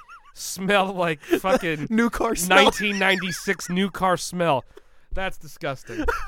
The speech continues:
Speaker 1: And this, I don't even know what to say to you right
Speaker 2: That
Speaker 1: now. I'm a
Speaker 2: le-,
Speaker 1: little
Speaker 2: legitimately, last time I ever saw her.
Speaker 1: Yeah.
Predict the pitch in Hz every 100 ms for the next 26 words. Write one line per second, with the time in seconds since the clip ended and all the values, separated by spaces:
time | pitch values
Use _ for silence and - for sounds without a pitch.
0 | - - - - - - - - - -
1 | 139 123 214 - 494 - 480 - 494 -
2 | 494 - - - - 427 - - - -
3 | - - 170 156 147 - 147 131 135 -
4 | - - 160 165 165 143 _ - 143 190
5 | 185 156 147 135 160 180 214 240 277 294
6 | _ _ _ 104 104 131 - 139 127 110
7 | 117 120 101 98 98 95 - - - -
8 | - - - - _ - 226 127